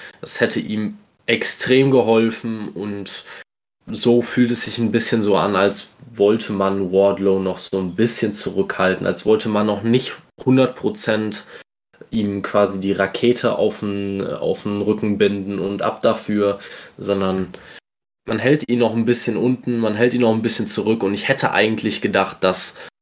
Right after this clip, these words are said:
äh, The Pinnacle ein bisschen, ja, quasi die,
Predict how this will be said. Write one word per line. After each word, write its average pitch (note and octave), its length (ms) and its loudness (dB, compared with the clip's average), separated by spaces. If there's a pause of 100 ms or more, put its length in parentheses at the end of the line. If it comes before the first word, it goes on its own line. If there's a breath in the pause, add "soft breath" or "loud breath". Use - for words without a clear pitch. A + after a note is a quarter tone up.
(120)
äh, F#2+ 280 4 (100)
The G#2 80 2
Pinnacle A#2+ 680 2
ein G#2 140 -2
bisschen, G#2 680 0 (800)
ja, E2+ 380 -2 (280)
quasi G2 680 2 (580 loud breath)
die, G2 560 -2